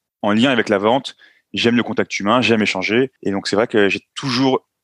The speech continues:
été intéressé par cette idée-là. J'ai fait une école de commerce, bon, bah, pour faire plaisir à mes parents et pour aussi assurer, on va dire, mes arrières, si jamais j'étais pas bon en, en vente. En tout cas, tout se passe bien pour le moment. Donc, école de commerce. J'ai galéré un peu à la sortie. Je voulais vraiment trouver, euh,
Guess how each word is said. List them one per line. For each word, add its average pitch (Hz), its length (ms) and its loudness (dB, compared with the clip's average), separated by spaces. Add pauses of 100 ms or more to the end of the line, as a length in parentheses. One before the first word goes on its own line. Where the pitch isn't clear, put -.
été 104 200 -2
intéressé 101 380 0
par 101 140 -2
cette - 200 -6
idée-là. 113 420 0 (680)
J'ai - 140 -4
fait 135 80 0
une 135 60 4
école 131 180 0
de 120 60 0
commerce, 120 400 0
bon, 101 100 -8
bah, 87 140 -2
pour - 100 -20
faire 101 140 -4
plaisir 107 260 -2
à 104 60 0
mes 92 40 -2
parents 107 380 2
et 101 60 -2
pour - 160 -8
aussi 95 240 -2
assurer, 101 340 -2
on 101 60 -4
va 92 80 -2
dire, 98 160 -4
mes 98 180 -4
arrières, 113 380 2 (100)
si - 140 -10
jamais 101 120 0
j'étais - 140 -4
pas 98 120 -2
bon 117 120 0
en, 92 300 2
en 101 100 0
vente. 113 460 -2
En - 20 -18
tout - 60 -20
cas, 131 80 0
tout - 140 -10
se - 40 -16
passe 110 160 0
bien 123 120 -2
pour 107 120 -8
le 101 60 -6
moment. 139 340 -2
Donc, 113 220 -8
école 123 260 -2
de 113 80 0
commerce. 139 680 -2 (320)
J'ai 113 160 -4
galéré 180 280 2
un 180 80 2
peu 175 140 -2
à 151 80 4
la 143 80 2
sortie. 175 640 -6
Je - 60 -14
voulais 117 120 2
vraiment 131 280 2
trouver, 131 500 0
euh, 104 520 2